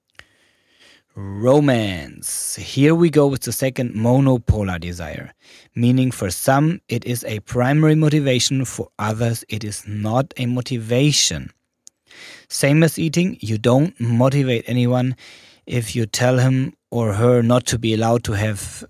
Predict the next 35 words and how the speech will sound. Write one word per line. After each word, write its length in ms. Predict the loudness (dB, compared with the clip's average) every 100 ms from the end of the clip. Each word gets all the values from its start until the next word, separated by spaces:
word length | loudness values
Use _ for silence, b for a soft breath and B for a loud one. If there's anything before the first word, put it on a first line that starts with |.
| -14
sex 380 | -6 -4 -4
for 180 | -2 -2
a 60 | -2
year 580 | 0 4 4 4 2 -2 _ _
or, 160 | -14 -14 -16
or 320 | -18 -14 -10
whatever 380 | -6 -4 -4 -4
amount 340 | -2 -2 -2
of 140 | -4 -6
time. 400 | -4 -2 -2 -6 B B B B B B B B 0
But 120 | 2
if 140 | 2
they 160 | 4 2
don't 500 | 4 4 6 4 4
get 160 | 2
it 160 | 2 0
right 240 | 2 4
away, 340 | 2 2 0 0
it 220 | -4 -2
might 180 | 0 0
be 140 | 0 -2
okay 360 | 0 2 2
for 200 | 2 0
them 260 | -2 -4 -6
if 180 | -10 -4
they 180 | -2 0
have, 680 | 0 0 -2 -4 -12 -16 -18 -20 _
um, 480 | -4 -4 -2 -4 -6
a 80 | -6
ve-, 380 | -4 -2 0 -2
very 460 | -2 2 4 4 2
weak 520 | 2 4 2 0 -4
motivation 560 | -4 -2 -4 -4 -4
for 200 | -6 -6
romance. 500 | -4 -4 -6 -10 -14